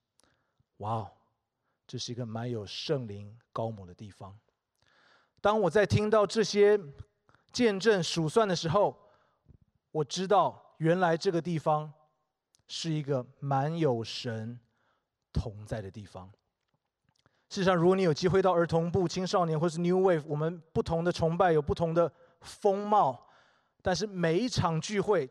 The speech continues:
真的都是满满、满有上帝的同在。每次去不同的会堂服侍之前，我都是先被服侍的哈，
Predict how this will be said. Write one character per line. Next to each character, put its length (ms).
真 240
的 100
都 140
是 160
满 400
满、 400
满 200
有 240
上 380
帝 120
的 120
同 220
在。 280
每 220
次 120
去 140
不 140
同 120
的 100
会 180
堂 180
服 180
侍 140
之 100
前， 240
我 160
都 120
是 80
先 340
被 160
服 240
侍 240
的 100
哈， 220